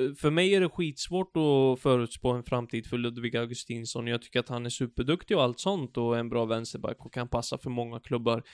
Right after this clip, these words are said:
Inte minst, jag ser inte, alltså, en, en flytt i Championship är inte otänkbar.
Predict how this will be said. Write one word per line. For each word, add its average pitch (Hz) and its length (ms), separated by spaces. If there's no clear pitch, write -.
Inte 139 440
minst, 175 760
jag 143 160
ser 156 120
inte, 156 360
alltså, 131 320
en, 147 340
en 147 140
flytt 147 340
i 135 100
Championship 147 680
är 117 40
inte 113 160
otänkbar. 117 680